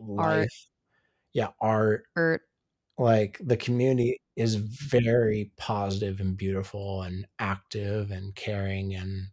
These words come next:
Speaker 2: all these different things and weird, super weird. But it's, it's
Speaker 1: Yeah.
Speaker 2: freaking awesome. I
Speaker 1: I can
Speaker 2: love
Speaker 1: see you doing it.
Speaker 2: desert vibes, yeah.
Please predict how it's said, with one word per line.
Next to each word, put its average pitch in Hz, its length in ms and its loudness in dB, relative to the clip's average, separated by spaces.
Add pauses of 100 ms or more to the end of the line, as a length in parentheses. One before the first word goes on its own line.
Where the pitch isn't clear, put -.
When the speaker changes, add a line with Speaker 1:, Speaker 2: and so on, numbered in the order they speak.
(140)
Speaker 2:
all 139 160 6
these 131 120 4
different 104 320 -6
things 95 360 -6
and 87 140 -10 (100)
weird, 104 500 0 (320)
super 165 380 6
weird. 95 480 -4 (760)
But 95 300 -4 (520)
it's, - 440 -4
it's - 420 -4 (800)
Speaker 1:
Yeah. 254 180 8
Speaker 2:
freaking - 120 -6 (300)
awesome. 107 260 -10
I 120 60 0
Speaker 1:
I - 20 4
can 123 100 4
Speaker 2:
love 123 340 6
Speaker 1:
see 175 120 2
you 170 60 6
doing 156 320 2
it. 165 100 -2 (360)
Speaker 2:
desert 107 320 0
vibes, 101 400 -4
yeah. 101 360 0